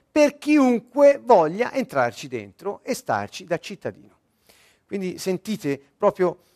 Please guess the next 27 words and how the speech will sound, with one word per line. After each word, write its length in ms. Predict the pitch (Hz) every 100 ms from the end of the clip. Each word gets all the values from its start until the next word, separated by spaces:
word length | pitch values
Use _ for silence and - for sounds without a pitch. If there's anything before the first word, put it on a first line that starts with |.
| _
è 160 | 196 214
un, 260 | 208 208
è 140 | - 220
una, 260 | 220 214 -
è 100 | 202
una 160 | 208
questione 680 | 190 208 - 202 170 165 -
che 120 | - 196
riguarda 520 | 190 233 262 180 185
la 120 | 180
vita 600 | 196 202 - 135 113 -
delle 280 | _ 165 180
persone. 680 | - 175 - 170 131 104 - _ _ _ _ _ _ _
Dice, 220 | 208 240
"Ma 120 | 254
non 120 | 285
funziona 580 | 285 277 - 285 247 196
se", 180 | - 185
no, 240 | 269 165
funziona 500 | - 202 - 285 180
per 300 | - 180 -
chi 640 | - 277 196 147 170 214 -
sa 360 | - - 277 208
di 120 | 170
appartenere 840 | - 165 147 170 170 160 143 -
al 320 | - 165 160 139
re, 680 | 139 120 147 127 123 185